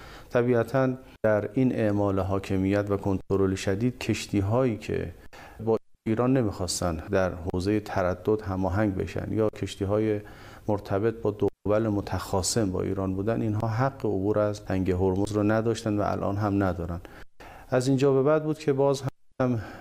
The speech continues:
آمریکایی‌ها در حوزه راهبردی، به ویژه در حوزه افکار عمومی، در بعد حیثیتی و در بعد راهبردی دچار یک شکست دیگری شدند و خب آمریکایی‌ها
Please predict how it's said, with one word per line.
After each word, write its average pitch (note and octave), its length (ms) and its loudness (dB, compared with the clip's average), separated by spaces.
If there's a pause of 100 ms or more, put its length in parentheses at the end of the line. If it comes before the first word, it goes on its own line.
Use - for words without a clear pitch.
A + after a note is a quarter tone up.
آمریکایی‌ها A2 760 0
در A2 200 2
حوزه G2+ 480 2
راهبردی، G2+ 580 0
به F#2+ 140 2
ویژه F#2+ 200 -2
در F#2+ 180 0
حوزه F#2 380 0
افکار G#2 380 -2
عمومی، F#2 360 -2
در F#2 200 -4
بعد G2 300 0
حیثیتی F2+ 800 -2
و E2+ 80 -4
در F2+ 200 0
بعد F#2 200 -2
راهبردی F2+ 760 0 (200)
دچار A2 420 2
یک A2 140 0
شکست G#2+ 440 0
دیگری A2+ 440 2
شدند B2 420 0
و A#2+ 100 2
خب A2+ 200 -2
آمریکایی‌ها G2+ 800 0